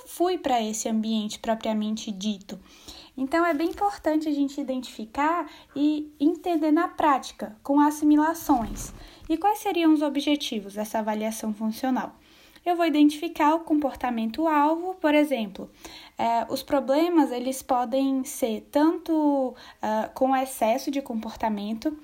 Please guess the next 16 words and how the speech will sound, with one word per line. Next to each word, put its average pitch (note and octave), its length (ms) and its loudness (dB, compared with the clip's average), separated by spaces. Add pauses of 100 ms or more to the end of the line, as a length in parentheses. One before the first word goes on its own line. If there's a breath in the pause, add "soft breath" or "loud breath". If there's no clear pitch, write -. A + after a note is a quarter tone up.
(300 loud breath)
com F4+ 280 2
déficit A3+ 600 0
desse A#3+ 280 -6
comportamento C4 840 -2 (300 loud breath)
e F4+ 120 2
com F4+ 140 -4
os F4 80 -8
comportamentos D4 720 0
interferentes. D4 960 0
Ah, C4+ 200 2
o A3 40 -4
que C4+ 120 -2
que D#4+ 80 -2
é D#4+ 60 4
isso D#4 160 -2
tudo? G3 280 -8